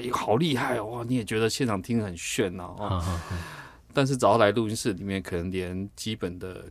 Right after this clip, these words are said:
Speaker 1: click 都跟不好。
Speaker 2: 是，是，是。
Speaker 1: 然后他虽然很便宜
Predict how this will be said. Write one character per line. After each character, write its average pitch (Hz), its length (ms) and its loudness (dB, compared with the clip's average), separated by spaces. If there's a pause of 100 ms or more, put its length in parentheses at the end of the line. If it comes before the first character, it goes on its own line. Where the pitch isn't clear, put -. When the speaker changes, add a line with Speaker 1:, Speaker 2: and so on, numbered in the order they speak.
(140)
Speaker 1:
click 110 420 0
都 95 140 -6
跟 90 180 -6
不 85 160 -10
好。 - 240 -8
Speaker 2:
是， - 320 0 (140)
是， - 280 -6 (160)
是。 - 300 -8
Speaker 1:
然 107 160 6
后 127 60 8
他 135 200 2
虽 131 160 4
然 117 140 4
很 85 100 -2
便 82 240 -6
宜 87 300 -10